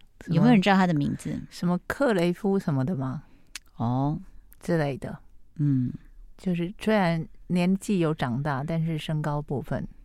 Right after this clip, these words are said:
Speaker 2: 嗯。
Speaker 1: 比较勉强一点。
Speaker 2: 丹尼尔·雷德克里夫，
Speaker 1: 哦，
Speaker 2: 对不对？
Speaker 1: 我，我猜，猜中几个 A、
Speaker 2: 对，对，
Speaker 1: B 啊。
Speaker 2: 不错，不错。<laughs> 哎，几 A 几 B 这样。
Speaker 1: 对。
Speaker 2: 然后他们就是，好，那重点是好玩的，就是说那个查宁塔图，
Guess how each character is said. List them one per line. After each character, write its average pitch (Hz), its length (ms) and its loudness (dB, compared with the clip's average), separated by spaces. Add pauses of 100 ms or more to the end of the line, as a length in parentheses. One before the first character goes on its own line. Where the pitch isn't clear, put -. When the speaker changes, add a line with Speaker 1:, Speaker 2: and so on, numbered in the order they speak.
(140)
Speaker 2:
嗯。 156 460 2
Speaker 1:
比 175 100 -4
较 165 100 0
勉 170 160 2
强 151 100 0
一 - 20 2
点。 - 20 -2
Speaker 2:
丹 269 300 10
尼 220 120 10
尔· 147 140 6 (200)
雷 165 480 4
德 185 380 4
克 190 300 0
里 139 220 -2
夫， 147 280 -4 (120)
Speaker 1:
哦， 170 80 4
Speaker 2:
对 - 20 6
不 208 80 8
对？ 156 120 6
Speaker 1:
我， 202 100 6
我 202 40 8
猜， 247 280 2 (100)
猜 254 220 2
中 240 240 4
几 170 140 2
个 160 100 2 (160)
A、 202 100 4
Speaker 2:
对， 196 120 4
对， 175 160 6
Speaker 1:
B 180 60 6
啊。 147 260 2
Speaker 2:
不 175 60 -2
错， 175 160 0
不 156 80 -4
错。 160 240 2 (160)
<laughs> 190 220 4
哎， 208 140 6
几 185 200 4
A 220 80 8
几 175 180 2
B 170 260 0
这 190 100 2
样。 160 100 8
Speaker 1:
对。 190 120 8 (420)
Speaker 2:
然 202 180 8
后 254 100 10
他 254 200 8
们 202 220 6
就 220 180 6
是， 175 320 2
好， 147 220 2 (260)
那 277 100 10
重 277 220 10
点 165 160 4
是 202 220 2
好 151 260 4
玩 151 260 4
的， 180 80 2
就 196 140 2
是 180 60 2
说 180 200 0
那 185 140 2
个 156 140 -2
查 160 360 4
宁 165 280 2
塔 - 320 0
图， - 300 -6